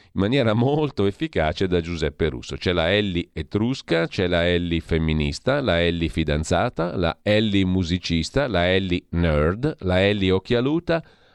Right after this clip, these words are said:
la Ellie pallonara, la Ellie povera, o almeno non così ricca, la Ellie ribelle e infine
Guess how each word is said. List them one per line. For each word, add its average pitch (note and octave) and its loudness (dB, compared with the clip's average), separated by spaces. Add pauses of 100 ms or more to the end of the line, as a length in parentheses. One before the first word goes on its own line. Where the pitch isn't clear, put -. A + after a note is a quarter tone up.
(100)
la F#2 2
Ellie G2 0
pallonara, C#3 0
la G#2+ 2
Ellie G#2+ 2
povera, A2+ 2
o F#2+ 4
almeno F#2+ 2
non F#2+ 0
così F#2+ 0
ricca, G#2+ -2
la G#2+ 2
Ellie G2+ 2
ribelle G#2+ -2
e A#2+ 2
infine A#2 2